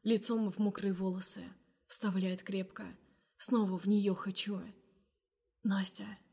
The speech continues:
я хочу, чтобы это повторилось. Много-много раз. Слышишь? Быть с тобой хочу.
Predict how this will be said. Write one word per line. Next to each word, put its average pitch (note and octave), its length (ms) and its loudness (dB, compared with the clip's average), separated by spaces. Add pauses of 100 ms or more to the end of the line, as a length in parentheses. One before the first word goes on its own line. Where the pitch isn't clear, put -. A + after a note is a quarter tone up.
я A3 160 2
хочу, G3+ 280 -2
чтобы F#3+ 320 -2
это F#3 140 -2
повторилось. F#3+ 720 -4 (420)
Много-много G3 840 4
раз. F#3+ 440 -2 (500)
Слышишь? G#3 720 0 (560)
Быть A3 300 2
с - 80 0
тобой G3 280 2
хочу. G3 520 -6